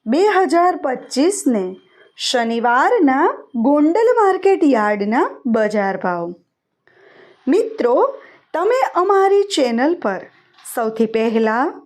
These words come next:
અને સો ટકા સાચા બજાર ભાવ જોઈ શકશો. વીડિયો આગળ શરૂ કરીએ એ પહેલા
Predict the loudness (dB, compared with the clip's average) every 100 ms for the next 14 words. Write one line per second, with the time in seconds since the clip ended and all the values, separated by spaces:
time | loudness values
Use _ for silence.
0 | _ _ -6 -4 -2 0 0 0 0 2
1 | 0 0 -2 -2 -2 0 2 0 2 0
2 | 0 -2 0 -2 -2 0 2 2 0 -6
3 | -6 -4 -4 -4 -12 _ _ _ _ _
4 | _ _ _ _ _ _ -2 0 2 2
5 | 0 -2 2 2 2 0 0 0 0 -2
6 | -2 -6 -8 -14 _ _ _ _ -2 0
7 | 2 0 2 2 2 2